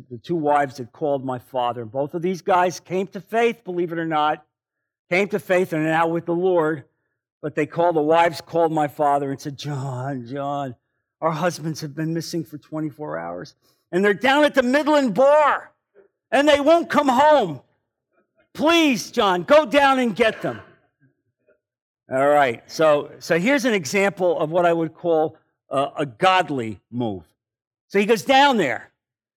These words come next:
He walks into the bar, and there they are, you know,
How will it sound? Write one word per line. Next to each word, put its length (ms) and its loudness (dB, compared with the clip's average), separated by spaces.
He 120 -2
walks 400 2
into 220 -2
the 100 0
bar, 340 2
and 100 0
there 160 2
they 160 2
are, 440 0
you 100 -4
know, 380 0